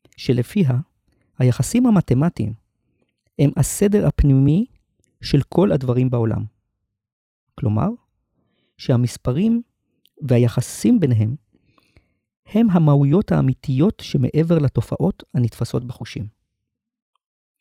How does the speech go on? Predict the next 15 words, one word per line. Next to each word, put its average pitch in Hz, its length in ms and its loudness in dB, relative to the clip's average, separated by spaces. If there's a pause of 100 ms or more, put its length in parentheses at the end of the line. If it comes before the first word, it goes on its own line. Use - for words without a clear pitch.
(560)
הוא 135 100 -2
גם 131 160 4
היה 156 220 4
הראשון 202 640 2
שהגדיר, 127 760 0 (420)
כתוצאה - 400 -2
מכך, - 420 -2 (540)
את 131 100 -6
היקום 139 500 0 (600)
כמבנה 143 640 2 (340)
של 127 560 -2
מה 131 220 2
שהוא 131 200 0
קרא 117 200 0 (160)
קוסמוס, - 680 -2